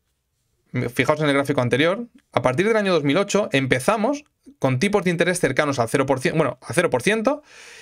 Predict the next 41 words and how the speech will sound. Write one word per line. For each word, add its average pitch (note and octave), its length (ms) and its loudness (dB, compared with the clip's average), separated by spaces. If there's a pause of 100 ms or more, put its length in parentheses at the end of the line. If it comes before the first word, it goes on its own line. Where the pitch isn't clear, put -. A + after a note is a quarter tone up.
(280)
y D#3+ 140 2
esto A#3+ 380 -2 (800)
tuvo F3 160 0
una F3 140 2
consecuencia, C#3+ 560 0
y C#3+ 100 2
es G3 300 -2
este F#3+ 420 0
cambio F3 320 2
en D3 60 0
este C#3 180 -2
gráfico, C3 400 0
¿no? D#3+ 80 2
Esta F3+ 400 -2 (880)
eh, D#3 80 2
eh, C3 340 0
este, D3 340 0
esta D3+ 200 0
manera F#3 320 0
tan A3 160 0
agresiva A3+ 720 0 (320)
de C#3+ 120 0
imprimir C#3+ 380 0
dinero. E3+ 240 2
Esto D#3+ 180 0
es, - 160 -6 (260)
esto E3 280 0
es, G#3 200 -2
eh, C3 440 2
deuda F3+ 260 2
pública, C#3+ 380 0
dinero F#3 320 2
nuevo, E3+ 340 0
dinero F3 360 2
nuevo E3+ 320 2
que C3 100 2
entra B2 320 -4 (520)
para C3 180 2
los C3+ 140 0
estados, F3 380 0
instituciones, F3 720 0